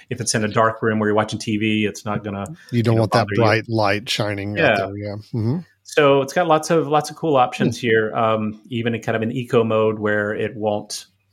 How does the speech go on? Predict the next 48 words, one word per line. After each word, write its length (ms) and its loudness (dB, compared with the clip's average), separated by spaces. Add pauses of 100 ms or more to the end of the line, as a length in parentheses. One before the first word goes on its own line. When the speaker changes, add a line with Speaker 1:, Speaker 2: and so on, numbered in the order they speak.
(140)
Speaker 1:
overheat 720 0
or 200 4
won't, 420 0 (200)
won't 240 2
turn 200 0
on 140 4
its 160 2
heat 240 0
to 120 -2
its 100 -2
highest 340 0
level. 340 0
It'll 160 -4
kind 180 -6
of 60 -8 (120)
Speaker 2:
Right. 240 4
Speaker 1:
slowly 140 -2
ramp 280 -2
up, 360 -4
uh, 180 -8
a 80 -6
little 180 -6
Speaker 2:
Sure. 160 4
Speaker 1:
bit 60 0
more. 180 -2 (640)
Um, 440 4 (400)
so 200 2
one 200 2
more 120 6
thing, 180 4
and 80 4
I'm 60 0
gonna 140 2
see 160 -2
if 120 -6
this 140 -2
actually 340 -2
does 340 -2
this 600 0
here. 380 2
I 140 -2 (180)
think 140 -2
it 180 -6
has 140 -12
to 80 -8
actually 280 -12
be 200 0
on. 440 0